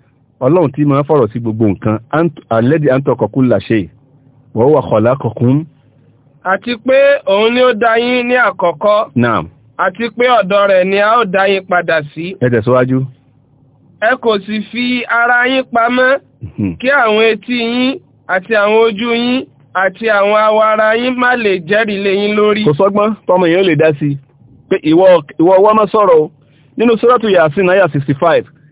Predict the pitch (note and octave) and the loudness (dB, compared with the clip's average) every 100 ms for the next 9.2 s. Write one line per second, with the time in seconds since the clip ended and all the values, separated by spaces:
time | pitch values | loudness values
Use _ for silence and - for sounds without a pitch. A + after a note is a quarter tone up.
0 | _ D#3 E3 E3+ A#3+ A#3 G3 G#3 - - | _ -2 2 4 4 4 2 0 -2 -4
1 | F3 D#3+ C#3+ F#3 E3+ - C3 - D3 E3 | -2 0 0 2 2 0 -2 0 4 4
2 | C#3+ A#2 G2+ F2 _ _ _ _ B2+ D3 | 2 2 -2 -4 _ _ _ _ -4 -2
3 | D3 D#3+ D#3 F#3 G3+ F3 D#3+ C#3+ C3+ C#3 | 0 0 0 0 0 2 0 2 2 0
4 | C#3+ G3 G3 G#3 A3 G#3+ _ _ _ - | 0 2 2 2 -2 -4 _ _ _ -4
5 | - A2 D#3+ F3 C#3+ C3+ B2+ A#2 B2 C3 | -2 0 0 -2 0 0 2 0 0 0
6 | B2+ F3 D#3+ C3 A2+ D3 C#3 A2 B2 C3+ | 0 2 2 2 2 2 2 0 0 0
7 | A#2+ G2 - - F2 F#2 E2 - F#3+ A3 | 2 -2 -6 -12 -8 -8 -8 -14 -4 0
8 | C#4 D4+ A3+ G#3 G#3 - _ _ _ F3+ | 2 2 2 2 0 -4 _ _ _ -2
9 | G#3+ B3+ | 0 2